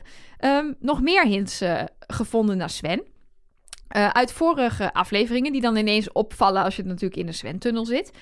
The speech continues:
Bijvoorbeeld, eh, op het moment dat ze in het maaiveld staan en alle kandidaten zo één voor één het maaiveld, eh,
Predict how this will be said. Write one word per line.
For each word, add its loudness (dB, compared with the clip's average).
Bijvoorbeeld, 2
eh, 6
op 2
het -2
moment 0
dat 0
ze -4
in 0
het 0
maaiveld 2
staan 0
en -2
alle 2
kandidaten 2
zo 2
één 2
voor 0
één 4
het -2
maaiveld, 2
eh, 0